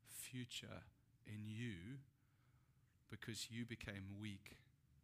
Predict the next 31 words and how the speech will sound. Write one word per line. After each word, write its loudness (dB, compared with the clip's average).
and -10
because -2
your 4
body 4
was 0
broken. -6
I 6
have 2
the 0
hope 0
of -10
being 0
whole. -4
And -4
so, 2
Jesus, 4
I 2
thank -2
you -2
for -6
new 0
life. -6
I -4
thank 0
you -4
for -2
the -2
profound 2
hope 2
of 0
life -2